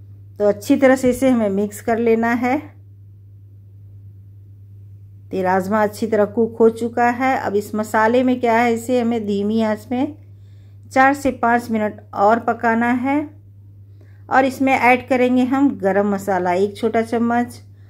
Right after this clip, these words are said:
और थोड़ा सा डालेंगे आमचूर पाउडर, क्योंकि हमारा जो टमाटर है ना, खट्टा वाला नहीं है, देसीला नहीं है।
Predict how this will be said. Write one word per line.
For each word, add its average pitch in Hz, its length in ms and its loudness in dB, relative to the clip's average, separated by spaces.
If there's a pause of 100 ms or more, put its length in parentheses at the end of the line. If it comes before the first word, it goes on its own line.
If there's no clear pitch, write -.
(380)
और 185 320 -2
थोड़ा 277 280 6
सा 285 160 2
डालेंगे 233 400 2 (180)
आमचूर 175 420 -2
पाउडर, 147 480 -4
क्योंकि 226 380 -2
हमारा 226 360 2
जो 226 140 0
टमाटर 208 520 -4
है 247 120 -2
ना, 269 180 0 (280)
खट्टा 202 380 -2
वाला 196 240 2
नहीं 190 260 -4
है, 170 80 -2
देसीला 196 560 -2
नहीं 185 300 -4
है। 165 140 -6